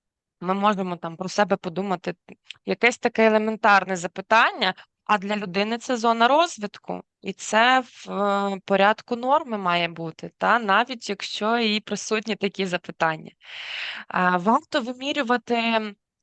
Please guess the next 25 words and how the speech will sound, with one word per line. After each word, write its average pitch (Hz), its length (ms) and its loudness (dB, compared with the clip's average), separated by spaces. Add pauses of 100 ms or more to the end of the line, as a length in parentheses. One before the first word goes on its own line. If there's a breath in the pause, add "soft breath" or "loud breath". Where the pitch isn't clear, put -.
(120)
результати, 277 800 2 (220)
а 233 160 6
не 226 180 -2
години, 202 680 -2
та, 208 180 4
скільки 226 380 -6
людина 190 440 -2
просиділа 180 720 0
там, 165 260 -14
та, 202 200 4
на 214 120 -2
робочому 180 580 -2
місці, 214 680 -2 (340 loud breath)
а - 120 2
варто 240 440 4
дійсно 214 800 0
проаналізувати, 196 920 0
яких 196 300 -6
результатів 202 800 0
вона 180 220 -4
досягла. 196 720 2 (760)
М, 175 720 -12 (160)
можливо, 190 640 -2
навіть, 208 540 0
е, 185 360 2